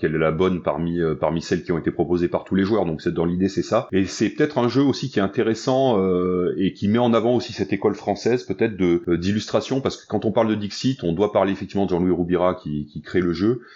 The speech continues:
mais on doit aussi parler de, des illustrations qui ont sûrement fait énormément pour son succès, qui sont, qui sont, euh, qui sont l'œuvre de, de Marie Cardois, qui ont beaucoup d'onirisme dedans, enfin je sais pas, qui, qui sont très évocatives et qui créent, qui ont, qui ont, qui ont des images vraiment, vraiment fortes, quoi.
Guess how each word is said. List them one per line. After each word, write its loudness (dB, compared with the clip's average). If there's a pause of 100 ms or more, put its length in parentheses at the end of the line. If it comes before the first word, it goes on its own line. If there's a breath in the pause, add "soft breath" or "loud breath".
(160 loud breath)
mais 0
on 2
doit 4
aussi -2
parler 4
de, 2 (280 loud breath)
des 0
illustrations -2
qui -2
ont 0
sûrement 0
fait -2
énormément 4
pour -6
son -2
succès, -2
qui -12
sont, 0
qui -12
sont, 0
euh, -2 (120)
qui -12
sont 0
l'œuvre 4
de, 4
de 0
Marie 0
Cardois, 0
qui -2
ont 2
beaucoup 0
d'onirisme 0
dedans, 2
enfin 0
je -4
sais -16
pas, 2
qui, 0
qui -16
sont -2
très 0
évocatives -2
et 0
qui -14
créent, -4
qui 0
ont, 0
qui -4
ont, 0
qui -6
ont 2
des 2
images 2
vraiment, 0
vraiment 2
fortes, -2
quoi. -12